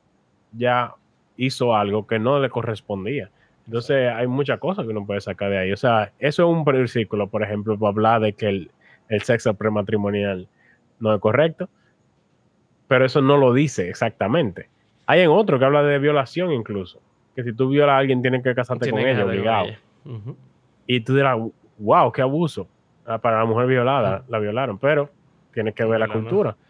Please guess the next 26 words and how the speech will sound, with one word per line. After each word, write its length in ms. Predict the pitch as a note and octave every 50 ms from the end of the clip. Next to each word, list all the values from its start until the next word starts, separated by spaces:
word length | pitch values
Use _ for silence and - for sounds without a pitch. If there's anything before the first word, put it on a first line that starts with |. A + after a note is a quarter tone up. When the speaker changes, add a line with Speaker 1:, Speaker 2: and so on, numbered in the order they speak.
| _ _ _ _ _
Speaker 1:
En 20 |
Speaker 2:
Claro. 140 | - A#2 A#2+ A#2
Speaker 1:
ese 140 | B2 D#3
tiempo, 360 | D3+ D#3+ E3 E3 E3 D#3 D#3 D#3+
una 120 | D3+ D#3
mujer 280 | D#3+ E3 D#3+ E3 E3+ F3
violada, 580 | F3+ G3 G3+ G3 F#3 F3 F3 F3+ G3 G3+ - _
mm, 320 | - A#2+ B2 B2+ C3 B2+ B2 - _ _ _ -
nadie 400 | C3 B2+ C#3+ D#3+ E3 D#3+ D3+ C#3+
iba 140 | C#3 C3+ C3+
a 40 | B2
ca-, 180 | - C3 - -
a 160 | G#2+ A#2+ A#2+
casarse 360 | - B2+ A#2 B2 A#2 B2 B2+
con 220 | A#2 A#2+ A2+ A2+ A2+
ella, 160 | A2+ A#2 A#2
ni 140 | A2+ A2 A2 A2
iba 360 | G#2+ G2 F2+ G#2+ A2 A2+ A#2
a 40 | A#2
ser 240 | - - A2+ A2+ A2
como 220 | A2+ A2+ A2+ A2
despreciada, 680 | G#2+ G#2 - - A2 A2 - - A#2+ A2 A2 G#2 G#2 G#2+
iba 120 | G#2 G#2
a 20 | F#2+
pasar 260 | - G2+ F#2+ G#2+ G2+
trabajo. 440 | F#2+ G#2 G2+ G#2+ B2+ B2+ A#2+ -